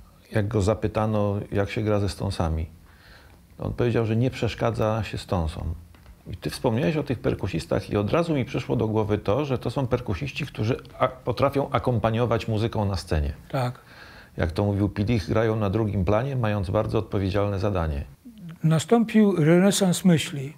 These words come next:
Speaker 2: w tej chwili w świecie muzyki, muzyków. Nagle wszyscy przetarli oczy ze zdumieniem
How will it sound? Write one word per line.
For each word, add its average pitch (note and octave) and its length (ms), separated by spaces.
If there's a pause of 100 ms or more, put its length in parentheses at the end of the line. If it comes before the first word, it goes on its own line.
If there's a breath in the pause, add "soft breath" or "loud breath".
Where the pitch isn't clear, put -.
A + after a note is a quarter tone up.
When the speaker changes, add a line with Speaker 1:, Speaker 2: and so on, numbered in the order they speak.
(100)
Speaker 2:
w - 80
tej D#3 160
chwili C#3+ 440 (440)
w - 80
świecie E3 440 (100)
muzyki, D3+ 520 (100)
muzyków. D#3 600 (800 soft breath)
Nagle B3 420
wszyscy A3 440
przetarli F3+ 540
oczy F3 260
ze D3+ 140
zdumieniem D#3 680